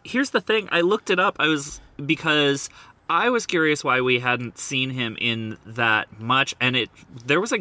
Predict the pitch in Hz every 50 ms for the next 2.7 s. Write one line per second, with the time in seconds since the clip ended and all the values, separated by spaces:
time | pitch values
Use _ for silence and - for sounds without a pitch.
0 | 147 _ - - 143 131 151 185 202 - - 160 - - - 139 131 131 131 127
1 | 127 - 151 170 185 175 151 - - 131 - 135 123 120 127 123 120 113 131 139
2 | 139 131 127 127 123 120 117 113 123 156 170 160 151 143